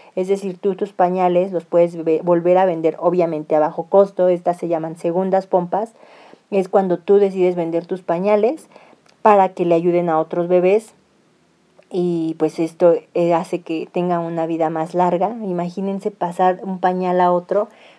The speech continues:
Guau, ¿cuántas generaciones podría, podría pasarse un pañal ecológico, ¿no? De, de un bebé a otro.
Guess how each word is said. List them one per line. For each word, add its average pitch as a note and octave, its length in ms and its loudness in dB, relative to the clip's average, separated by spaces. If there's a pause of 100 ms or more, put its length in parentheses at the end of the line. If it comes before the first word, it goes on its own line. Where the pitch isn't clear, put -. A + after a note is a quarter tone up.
(140)
Guau, F#3 460 2
¿cuántas G3+ 320 -2
generaciones F#3 760 -4
podría, F3 760 0
podría F#3 340 2
pasarse G#3+ 480 2
un F#3 120 -6
pañal E3+ 320 0
ecológico, E3+ 680 -6
¿no? F#3+ 180 -8
De, F#3+ 220 -6
de F3+ 160 -6
un F3+ 100 -2
bebé F3 300 2
a E3+ 100 2
otro. F#3 340 0